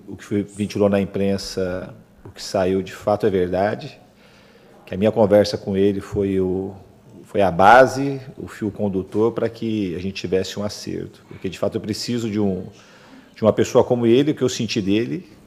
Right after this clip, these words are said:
Teve uma, uma sintonia, como eu disse, uma química muito forte, de seriedade, de caráter, de bons valores, porque essas são as coisas mais importantes da vida que eu faço questão sempre, que também é a base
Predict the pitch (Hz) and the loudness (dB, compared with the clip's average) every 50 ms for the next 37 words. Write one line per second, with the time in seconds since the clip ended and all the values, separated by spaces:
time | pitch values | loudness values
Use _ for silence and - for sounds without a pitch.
0 | - - - - 95 101 101 101 101 98 95 98 95 - - 117 113 110 - - | -20 -10 -6 -4 -2 0 4 4 6 6 6 6 4 2 -2 -6 -8 -10 -14 -16
1 | - - - - 78 87 95 101 - - 98 - 101 90 87 98 117 113 107 113 | -18 -18 -18 -14 -8 -6 -6 -4 -4 -6 -2 2 2 4 6 6 6 6 6 4
2 | 95 90 87 85 98 107 - - 107 101 92 92 - - - 104 104 101 - - | 2 -2 -2 -2 -4 -6 -4 0 2 2 2 0 -2 -2 0 2 2 2 2 2
3 | 95 98 113 107 - - - 98 98 101 104 117 117 - - - - - - - | 0 0 0 -2 -4 -2 2 4 4 4 4 2 -2 -6 -8 -12 -14 -20 -20 -20
4 | - - - - - - - - - - - 113 104 104 101 92 90 90 95 104 | -20 -20 -20 -20 -20 -20 -16 -10 -4 4 6 8 10 10 10 8 10 10 10 12
5 | 110 113 113 101 98 90 98 95 - 95 87 87 90 95 104 107 107 - 110 107 | 12 12 10 10 6 2 2 4 6 6 8 8 8 10 10 8 8 6 4 2
6 | 104 107 101 101 - - - - - - - - - - - - 90 95 101 107 | 2 2 -2 -6 -12 -18 -20 -20 -20 -20 -20 -20 -20 -12 -6 2 6 8 8 8
7 | 98 - 95 87 87 90 98 107 113 110 123 - - - - - - - - - | 10 10 10 10 10 10 12 12 10 10 8 2 -4 -6 -10 -12 -14 -18 -20 -20
8 | - - - - - 113 101 - 113 107 110 107 - 123 120 120 - 123 117 107 | -20 -20 -14 -8 -6 -4 2 6 8 8 8 8 6 4 4 4 4 2 2 6
9 | 104 117 120 117 120 - 120 113 104 101 - 104 101 98 95 92 95 95 95 82 | 6 6 6 6 4 4 6 6 6 6 4 2 2 2 4 4 6 6 6 4
10 | 92 95 104 104 113 120 120 117 120 - - - - - - - - - 113 113 | 2 0 0 0 0 -2 -2 -4 -6 -10 -14 -20 -20 -20 -20 -14 -2 2 2 2
11 | 113 - - - - - - - - - 113 113 110 - - - 131 120 - - | 2 2 -4 -18 -20 -20 -20 -8 2 6 6 6 6 4 0 0 0 0 2 4
12 | - 117 123 127 - - - 120 117 127 - - - - - - - - - - | 6 6 6 6 4 4 6 6 6 6 4 -2 -10 -16 -18 -20 -20 -20 -20 -20
13 | - - - - - - - 107 - 117 101 101 110 117 117 107 101 101 101 104 | -20 -20 -20 -20 -16 -12 -4 2 4 6 8 8 10 10 10 10 8 8 6 6
14 | 110 107 107 123 123 120 117 | 6 4 2 -2 -4 -4 -6